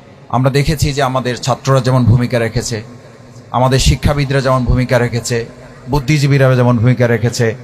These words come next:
কবি, সাহিত্যিক, সাংবাদিকরা যেমন ভূমিকা রেখেছে, আমাদের এই শ্রমজীবী অঙ্গনের ভাই বোনেরাও কিন্তু একই সাথে কোনো কোনো ক্ষেত্রে তার চেয়ে অনেক বেশি ভূমিকা তারা পালন করেছেন।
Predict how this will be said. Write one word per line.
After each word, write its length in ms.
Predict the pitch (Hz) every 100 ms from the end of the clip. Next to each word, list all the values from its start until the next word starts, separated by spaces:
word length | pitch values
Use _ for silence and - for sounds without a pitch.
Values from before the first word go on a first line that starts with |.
| - - - - - -
কবি, 240 | 139 139 139
সাহিত্যিক, 460 | 147 143 - 147
সাংবাদিকরা 520 | - 131 143 147 151
যেমন 220 | 135 131 117
ভূমিকা 340 | 117 113 120
রেখেছে, 440 | 110 117 101 107 101 - - - -
আমাদের 380 | 117 131 131 123
এই 480 | - 127 120 117 123 - -
শ্রমজীবী 580 | - 139 156 151 156 151
অঙ্গনের 400 | 131 127 120 117
ভাই 280 | 92 123 123
বোনেরাও 400 | 135 147 151 135
কিন্তু 340 | 123 113 113 -
একই 300 | 143 143 170
সাথে 300 | - 131 101
কোনো 260 | - 135 143
কোনো 220 | 135 127
ক্ষেত্রে 460 | 127 117 - 110 101 - - -
তার 160 | 127 131 -
চেয়ে 260 | 151 139 143 - - -
অনেক 340 | 139 175 170 139
বেশি 220 | 131 120
ভূমিকা 340 | 117 117 113
তারা 200 | 110 107
পালন 300 | - 107 110
করেছেন। 460 | 107 117 117 143